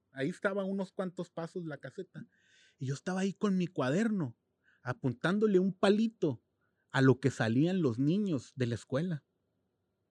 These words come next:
Que salían con una paleta California, un palito. Que salían con un chi-, chaca chaca, otro palito. Que salían con un brinca brinca, otro palito.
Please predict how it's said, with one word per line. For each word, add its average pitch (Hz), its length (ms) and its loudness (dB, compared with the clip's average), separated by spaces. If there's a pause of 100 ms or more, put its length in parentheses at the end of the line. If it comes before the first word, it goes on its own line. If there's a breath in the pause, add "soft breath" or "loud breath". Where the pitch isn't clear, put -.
(760 soft breath)
Que 160 100 0
salían 175 280 2
con 185 140 2
una 220 80 0
paleta 170 320 -2
California, 208 720 0
un 113 140 -8
palito. 113 540 -4 (960)
Que 151 120 -4
salían 208 500 0
con 170 280 0
un 190 720 -6
chi-, - 260 -12 (160)
chaca 165 320 -6
chaca, 247 480 -6 (460)
otro 160 280 -8
palito. 131 540 -10 (300)
Que 165 100 -2
salían 202 320 -2
con 185 180 -4
un 208 120 -4
brinca 208 280 -4
brinca, 214 540 -10
otro 175 300 -8
palito. 147 520 -12